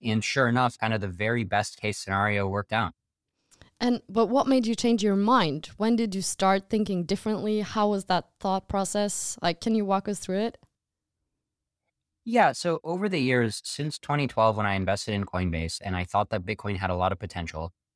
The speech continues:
Speaker 1: I just basically started getting more educated. So for example, at the time, um, I knew that Bitcoin was, uh, deflationary, right? And it didn't have central bank, didn't have monetary policy, but I just didn't know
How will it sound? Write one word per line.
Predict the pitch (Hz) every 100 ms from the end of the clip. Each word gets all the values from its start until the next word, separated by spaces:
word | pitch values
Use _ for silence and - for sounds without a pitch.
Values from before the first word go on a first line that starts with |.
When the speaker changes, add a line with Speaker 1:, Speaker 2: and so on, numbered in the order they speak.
| _ 143
Speaker 1:
I | 156
just | 208 -
basically | 175 185 190 175
started | - 147 156 127
getting | 123 143
more | 127 131
educated. | 131 185 - 85 82 82
So | 113 110
for | - 120
example, | 117 123 131
at | 117
the | 117
time, | - 143 127 107 110 _ _ _
um, | 117 110 101 104 - _
I | 127
knew | 123 139 165
that | 127
Bitcoin | 139 131 - 123
was, | 110 104 92 -
uh, | 110 92 95
deflationary, | 92 - 110 98 95 76 78 82 _
right? | 95 92 90
And | 95 92
it | 92
didn't | 92 92
have | 92 92 85
central | - 95 107
bank, | 120 139 120
didn't | 110 98
have | 95
monetary | 98 98 117
policy, | 113 180 175 170 165 - _ _ -
but | 175
I | - 165
just | 185 -
didn't | 180 185
know | 123 143